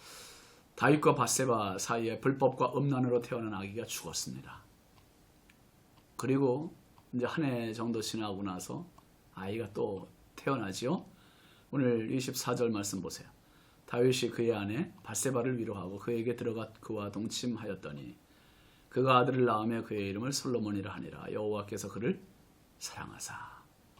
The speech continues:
바세바를 소-, 소개하기를 이제 우리아의 아내가 아니라 다윗의 아내입니다. 우리아가 이미 죽었고, 그리고 이제는 다윗의 아내로 등장을 합니다.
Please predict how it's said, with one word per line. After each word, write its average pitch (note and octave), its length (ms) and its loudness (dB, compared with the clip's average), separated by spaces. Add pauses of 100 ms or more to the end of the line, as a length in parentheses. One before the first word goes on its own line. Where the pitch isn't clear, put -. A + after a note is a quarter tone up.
(360)
바세바를 D3 640 4
소-, B2 380 2
소개하기를 A#2+ 800 -2
이제 B2 220 -2
우리아의 A#2+ 540 4
아내가 A2+ 600 -2
아니라 A#2+ 380 -4 (720)
다윗의 - 600 -4
아내입니다. - 640 -4 (1000)
우리아가 C#3 680 4
이미 G#2+ 540 -2
죽었고, G#2 760 -6 (880)
그리고 C#3 280 8
이제는 A#2 680 4 (480)
다윗의 G#2 460 -2
아내로 E2 260 -8
등장을 D2 400 -8
합니다. - 380 -18